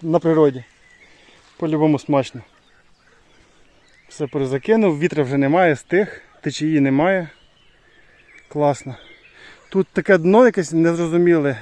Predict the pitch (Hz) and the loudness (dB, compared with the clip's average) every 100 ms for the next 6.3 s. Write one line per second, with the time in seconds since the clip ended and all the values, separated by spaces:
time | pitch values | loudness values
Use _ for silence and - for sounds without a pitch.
0 | 143 143 156 156 160 - 170 214 175 151 | -6 0 2 2 0 0 2 2 0 -6
1 | 160 151 - - - - - - - - | -2 -2 -4 -20 -20 -20 -20 -20 -20 -14
2 | - 160 175 208 196 208 208 190 208 - | -2 2 6 6 6 4 2 2 2 2
3 | 190 190 190 180 202 160 156 143 147 135 | -4 2 4 4 4 4 2 2 0 0
4 | 120 - - 135 151 170 180 - - - | -2 -10 -10 -4 2 2 2 -8 -20 -20
5 | - - 160 - 196 - - 214 180 156 | -20 -10 -8 -4 -4 -6 -2 2 2 2
6 | 165 - 147 | 0 0 -6